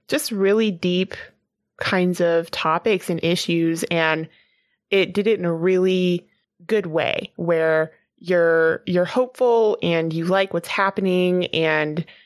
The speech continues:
you know, you're following this fun, silly story, but you're also,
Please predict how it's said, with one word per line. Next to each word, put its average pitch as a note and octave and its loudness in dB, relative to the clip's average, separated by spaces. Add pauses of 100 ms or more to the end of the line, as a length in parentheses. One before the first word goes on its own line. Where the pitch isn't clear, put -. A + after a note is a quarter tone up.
(160)
you F3 0
know, D#3 2
you're D#3+ 0
following E3+ 0
this E3+ -4
fun, E3+ 0 (220)
silly E3+ -2 (140)
story, A3 2
but F3+ 0
you're F#3 0
also, F3+ 2